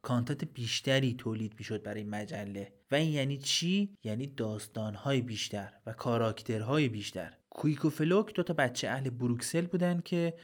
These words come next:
بازی‌های مختلفی انجام می‌دادن و اینا همش داستان‌های خودشو داشت. توی یه سری از بازی‌هاشون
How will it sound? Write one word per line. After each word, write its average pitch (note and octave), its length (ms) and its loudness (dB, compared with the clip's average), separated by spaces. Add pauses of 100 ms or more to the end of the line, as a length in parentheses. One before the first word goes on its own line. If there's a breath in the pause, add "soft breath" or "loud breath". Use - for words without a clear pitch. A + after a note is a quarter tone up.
بازی‌های D#3 380 6
مختلفی C#3+ 580 4
انجام A2+ 380 -2
می‌دادن A2+ 480 -4
و A2+ 60 -4
اینا A#2+ 300 -4
همش B2+ 380 0 (120)
داستان‌های B2 360 0
خودشو A#2+ 460 2
داشت. - 300 -10 (280)
توی B3+ 180 4
یه B3 220 6
سری D#3+ 320 4
از B2+ 220 2
بازی‌هاشون C#3 800 4